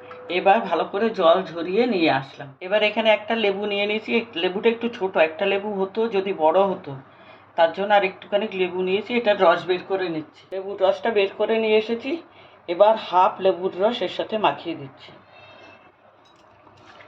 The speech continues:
এবার ভালো করে আধ ঘন্টার জন্য ঢেকে রেখে দেবো, একদম সফট হয়ে যাবে এগুলো।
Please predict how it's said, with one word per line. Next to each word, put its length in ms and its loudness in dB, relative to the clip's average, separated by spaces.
এবার 220 4
ভালো 220 0
করে 260 2
আধ 260 6
ঘন্টার 360 2
জন্য 200 4
ঢেকে 300 0
রেখে 240 -2
দেবো, 300 -4
একদম 440 -2
সফট 400 2
হয়ে 120 4
যাবে 220 0
এগুলো। 220 -10